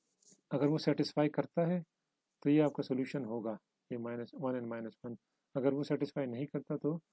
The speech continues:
no solution। अब देखें, जब मैंने equation थ्री के अंदर पुट किया ये values,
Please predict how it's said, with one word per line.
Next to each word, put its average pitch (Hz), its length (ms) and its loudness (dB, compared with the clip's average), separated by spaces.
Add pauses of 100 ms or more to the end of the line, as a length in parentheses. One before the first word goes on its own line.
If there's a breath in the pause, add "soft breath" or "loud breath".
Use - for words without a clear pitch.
(340)
no 131 180 2
solution। 113 480 -6
अब 127 80 -8
देखें, 131 260 -2 (420)
जब 123 80 -2
मैंने 139 240 0
equation 135 460 -2
थ्री 156 280 0
के 156 120 0
अंदर 139 280 0
पुट 151 240 0
किया 143 280 4 (800)
ये 135 100 2
values, 127 400 0